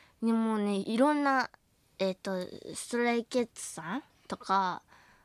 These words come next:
あの、ニュージーンズさんとか、あのー、えっと、あれ、ビーファーストさんとか、ほんといろんな人に果敢に超話しかけてるから、ほんとすごいなと思って。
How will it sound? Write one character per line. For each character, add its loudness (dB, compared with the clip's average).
あ 0
の、 -2
ニ -4
ュ 6
ー 0
ジ 2
ー 4
ン -4
ズ -
さ -8
ん -10
と -12
か、 -2
あ -6
の -6
ー、 -12
え -8
っ -16
と、 -10
あ -6
れ、 -6
ビ 4
ー 0
フ -6
ァ 0
ー -8
ス -16
ト -14
さ -14
ん -16
と -14
か、 0
ほ 6
ん 4
と 0
い 8
ろ 4
ん 0
な 0
人 -2
に 4
果 -2
敢 4
に 0
超 0
話 -6
し -14
か -8
け -12
て -14
る -12
か -14
ら、 -12
ほ 2
ん 2
と -4
す 2
ご 6
い 0
な -2
と -10
思 -2
っ -14
て。 -16